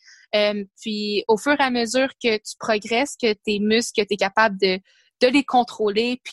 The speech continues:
que tu ressens plus cette douleur-là, tu peux monter, euh, de niveau de dilatateur. Euh,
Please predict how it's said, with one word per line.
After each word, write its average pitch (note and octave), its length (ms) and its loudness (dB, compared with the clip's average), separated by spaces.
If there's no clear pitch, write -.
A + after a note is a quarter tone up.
que G3 200 0
tu - 180 -8
ressens G#3 320 0
plus C4 140 -2
cette G#3+ 160 -2
douleur-là, G#3 420 2
tu - 180 -16
peux B3+ 120 0
monter, A#3 500 0
euh, G3 140 4
de F#3+ 140 0
niveau A#3+ 400 0
de G#3+ 100 -2
dilatateur. G3 720 -2
Euh, G3 240 0